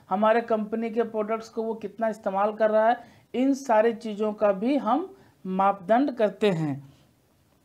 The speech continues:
थर्ड जो है बच्चों, जो भी हम डेव-, नेटवर्क को डेवलप करते हैं, यानी कि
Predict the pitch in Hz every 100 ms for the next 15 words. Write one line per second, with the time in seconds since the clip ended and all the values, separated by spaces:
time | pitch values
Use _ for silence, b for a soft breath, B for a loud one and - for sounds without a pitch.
0 | - _ - 277 311 302 285 233 - 226
1 | 294 B B B 160 196 262 311 311 262
2 | 285 320 b b _ 170 190 208 208 214
3 | 214 220 220 277 294 277 220 208 220 190
4 | 208 190 196 185 214 233 262 262 277 294